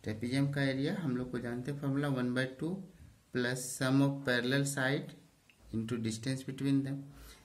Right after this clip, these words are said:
तो इस फिगर में पैरेलल साइड एओ और बीई है, जो एओ बीई लिख ली,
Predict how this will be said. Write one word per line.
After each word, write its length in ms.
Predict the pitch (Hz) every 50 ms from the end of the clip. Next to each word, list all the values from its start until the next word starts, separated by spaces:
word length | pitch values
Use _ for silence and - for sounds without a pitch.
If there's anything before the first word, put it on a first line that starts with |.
| - - -
तो 60 | 139
इस 160 | - - -
फिगर 360 | - - 156 156 165 170 165
में 240 | 165 165 160 160 165 -
पैरेलल 360 | 143 139 135 143 147 147 151
साइड 340 | 147 - 147 139 139 139 139 - - 123
एओ 280 | 120 123 127 131 135 151 165 - - - - - - - - - - _ _ -
और 220 | 123 123 123 120
बीई 540 | 113 110 113 131 151 147 143 - 123 120 110
है, 240 | 101 92 92 95 - - - - - - - -
जो 120 | - 110 107
एओ 460 | 104 - - 120 120 123 127 135 135 120
बीई 260 | 120 120 117 123 123
लिख 240 | 127 135 127 - -
ली, 160 | 139 147